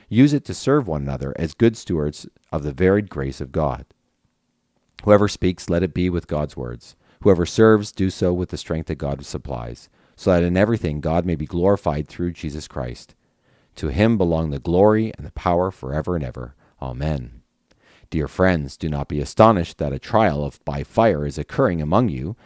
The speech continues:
as though something strange were happening to you, but rejoice in the degree that you have shared in the sufferings of Christ, so that when his glory is revealed, you may also rejoice and be glad.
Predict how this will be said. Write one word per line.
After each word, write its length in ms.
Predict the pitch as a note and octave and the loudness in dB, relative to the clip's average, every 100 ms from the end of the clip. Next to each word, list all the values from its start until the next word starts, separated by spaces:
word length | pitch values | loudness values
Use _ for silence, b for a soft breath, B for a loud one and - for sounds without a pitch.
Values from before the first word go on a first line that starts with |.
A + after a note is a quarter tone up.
| b b | b b
as 200 | G#2 F#2+ | 0 2
though 180 | F#2+ F2+ | 4 4
something 400 | - A2+ G#2+ F2 | 4 2 2 -4
strange 400 | - D3 D#3+ D#2 | -2 0 2 0
were 140 | C2+ | -4
happening 320 | C#2+ C#2 C2+ C2+ | -4 -6 -8 -8
to 120 | C#2 | -8
you, 300 | C2 F#2+ C3+ b b b - | -6 -6 -8 b b b 2
but 80 | A2+ | 4
rejoice 520 | A2 G#2+ D#3 D#3 - | 4 6 4 4 0
in 140 | G2 | 0
the 80 | G2 | 0
degree 440 | F2+ F#2+ C#3+ G#2 | 0 0 2 2
that 180 | F2 F#2 | 2 0
you 180 | E2+ G#2 | 2 0
have 200 | F#2+ D#2+ | 0 -4
shared 480 | - D#3 G2+ F2 F2 | -2 2 2 2 -2
in 120 | F2 E2+ | -4 -4
the 60 | |
sufferings 560 | - - D#3 D#2 D#2+ E2 | -2 -2 -2 -2 -4 -4
of 140 | E2 | -6
Christ, 460 | - B2 D2+ - - b b b | -2 -2 -2 -6 -18 b b b
so 140 | - A2 | 2 2
that 120 | E2+ | 4
when 200 | A#2 C3 | 2 2
his 180 | C3 G2 | 0 -2
glory 400 | A2 C3+ D3+ G2+ | -2 2 4 2
is 140 | E2 | 2
revealed, 520 | E2+ F#2+ D3 F2 F#2 G2+ | -2 2 2 2 -2 0
you 160 | G#2 | 2
may 120 | G#2+ - | 2 2
also 360 | G#2 D3 - | 2 2 2
rejoice 460 | E2+ D#2+ D#2 D#2 - | -4 -2 -4 -4 -4
and 80 | F2+ | -6
be 80 | |
glad. 440 | F#2 A2 G#2 D2 | 0 0 0 -2